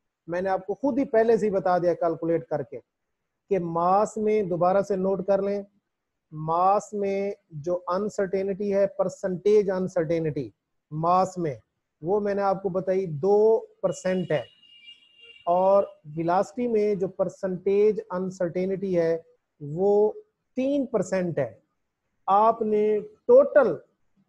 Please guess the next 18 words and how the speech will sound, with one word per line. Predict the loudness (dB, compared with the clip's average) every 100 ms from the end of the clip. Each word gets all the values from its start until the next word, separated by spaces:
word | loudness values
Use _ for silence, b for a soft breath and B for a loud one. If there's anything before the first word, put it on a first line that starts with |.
| _
अनसर्टेनिटी | -2 -2 -2 -2 -2 0 -2 0
मालूम | -2 0 -2 0
करनी | -2 -2 -2
है | -2 -4 -8 _ _ -6
in | -4 -2
the | -2 -4
final | -2 -2 0 -2
result | -2 -2 0 0 0
of | 0 -2 -4 -6
kinetic | -4 -4 -4
energy। | -4 -4 -4 -6 -8 _ _ -6
kinetic | -2 -2 -2 -4
एनर्जी | -4 -4 -4
का | -4
फार्मूला | -2 -2 -2 -2 -2
आप | -2
जानते | -4 -6 -4 -4
हैं, | -4 -6